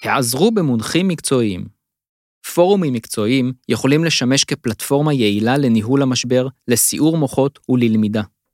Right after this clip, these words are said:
נסו למשל להציג את הדברים בפני פאנל השומעים בישיבה המחוזית של מנהלי בתי הספר. היוועצו בעמיתיכם, הקשיבו לרעיונות חדשים, גבשו עמם אסטרטגיית יציאה מהמשבר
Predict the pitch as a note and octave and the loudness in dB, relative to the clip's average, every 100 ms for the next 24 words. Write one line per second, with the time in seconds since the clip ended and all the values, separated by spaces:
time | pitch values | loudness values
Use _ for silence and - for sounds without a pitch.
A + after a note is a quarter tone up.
0 | _ _ _ _ - D3 - C#4+ A#3+ C3 | _ _ _ _ -2 -2 2 2 2 0
1 | - A2 A2+ - - C3 C#3+ C4 B3+ F3 | -2 -2 -4 -6 -2 -2 0 0 0 -2
2 | C3 C3+ E3+ C3 - D3 - F3 A3 E3 | 0 0 0 -2 0 -2 0 0 0 0
3 | B2 A#2+ A2 D3 B2+ G#2 F#2+ - A2+ F#3 | -2 -2 0 0 0 0 0 -2 0 0
4 | E3 - A2+ D3 - A2+ G#2+ G#2 F#2+ G#2 | 0 -2 0 0 0 0 0 0 0 0
5 | E3 E3 B2+ B2+ B2 G#2+ - F#2+ - A2 | 0 0 -2 -2 -2 -4 -8 -8 -12 -20
6 | _ _ _ _ _ _ _ _ _ D#3+ | _ _ _ _ _ _ _ _ _ -4
7 | D3+ E3 C#3 - - A3 F#3 E3 D3 C#3+ | 0 0 0 -2 2 2 2 2 0 -2
8 | C3+ C3 G#2+ F#2 - - D#3 - A3 G#3+ | -4 -4 -6 -8 -14 -8 -4 0 2 2
9 | G#3+ E3+ D#3 C#3 C3+ C3+ C#3 B2 - G#2+ | 2 2 2 2 0 -2 -2 -2 -2 -4
10 | G2 - - D3 D3+ - A3 A#3 F#3+ E3 | -6 -8 -2 -2 0 -2 0 2 2 0
11 | C#3+ C#3+ C3+ D3 C#3 C3+ B2 C3+ C3 C3 | -2 -2 -2 -2 0 -2 0 0 2 2
12 | A#2+ A2+ C3+ C#3+ | 0 -2 0 0